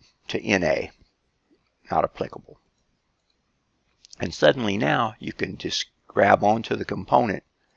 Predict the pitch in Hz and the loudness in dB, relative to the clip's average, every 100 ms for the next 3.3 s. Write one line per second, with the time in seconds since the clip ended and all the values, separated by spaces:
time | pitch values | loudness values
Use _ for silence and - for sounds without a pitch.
0 | _ _ _ _ _ 104 95 92 98 - | _ _ _ _ _ -4 -2 -2 0 4
1 | 90 92 95 92 - - - - - 120 | 4 2 -2 -4 0 0 0 0 -2 -2
2 | 90 - _ _ _ _ - - - - | -6 -12 _ _ _ _ -20 -20 -20 -20
3 | _ - | _ -8